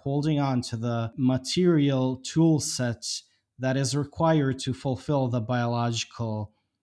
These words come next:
uh, needs of, you know, extending the species and allowing evolution to go on. But it's, it's kinda like some parallel evolution to our biological evolution. It's li-, it's like D L C.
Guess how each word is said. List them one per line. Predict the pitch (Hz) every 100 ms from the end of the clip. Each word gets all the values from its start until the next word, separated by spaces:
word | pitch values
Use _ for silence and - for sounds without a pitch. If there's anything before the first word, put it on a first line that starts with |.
| _ _ _
uh, | 120 113
needs | 120 120 113 104 - -
of, | 113 107 101
you | 113
know, | 110 104 110 -
extending | 120 - 131 127 131 123
the | 113
species | - - 120 110 117 113 110
and | 110
allowing | 113 117 117 120 113 110 104
evolution | 117 110 110 117 117 117 104
to | 117
go | 110 113
on. | 113 123 131 135 127 _ _ _ _ _ _ 123
But | 123
it's, | 131 131 - -
it's | 123 -
kinda | - 175 160
like | 151 143
some | - 160 147 139 - _ -
parallel | 170 190 180 160 151 143 139 135 127 - _ _ _ _ _ _
evolution | 139 123 135 147 147 - 147 135 135 127
to | - 135
our | 127
biological | 123 120 120 117 104 - 113
evolution. | 107 113 120 - 120
It's | 113 113 165
li-, | 160 180
it's | 139 -
like | 254 143
D | 117 190
L | 165 131
C. | - - 147 92 98